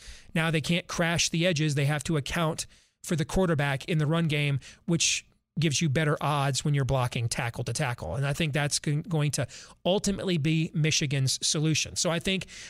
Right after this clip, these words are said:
a few weeks from now, this will be an overreaction, but for now,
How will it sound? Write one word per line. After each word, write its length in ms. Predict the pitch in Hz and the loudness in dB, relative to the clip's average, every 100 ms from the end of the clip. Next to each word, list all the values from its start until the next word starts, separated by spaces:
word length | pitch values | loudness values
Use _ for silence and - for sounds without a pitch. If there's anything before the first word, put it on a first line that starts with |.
| - | -4
a 80 | 170 | 0
few 180 | 190 | 2
weeks 280 | 165 180 185 | 2 2 0
from 180 | - 254 | -2 0
now, 320 | 247 262 294 - - - | 0 0 -2 -4 -16 -2
this 260 | 151 - | 0 2
will 120 | 214 | 2
be 160 | 185 226 | 0 0
an 100 | 226 - | 0 2
overreaction, 920 | 226 240 277 226 156 107 - 135 156 | 2 2 0 2 2 0 -2 -2 -2
but 160 | 151 | -2
for 280 | - - 247 | -4 0 0
now, 380 | 214 143 139 131 | 2 0 0 -2